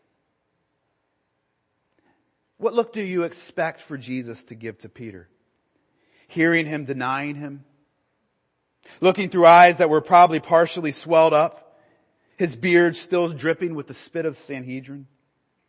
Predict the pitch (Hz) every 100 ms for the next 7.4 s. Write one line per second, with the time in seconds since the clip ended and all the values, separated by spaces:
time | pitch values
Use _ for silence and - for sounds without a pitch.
0 | _ _ _ _ _ _ _ _ 180 165
1 | 175 185 190 180 185 175 - 170 180 185
2 | 170 156 - 185 185 185 185 185 - 165
3 | 165 180 185 175 - - 185 160 196 202
4 | 185 170 196 165 151 165 180 185 160 151
5 | 131 180 185 185 165 160 151 156 170 165
6 | 165 - - _ - 160 156 135 139 147
7 | 143 - _ _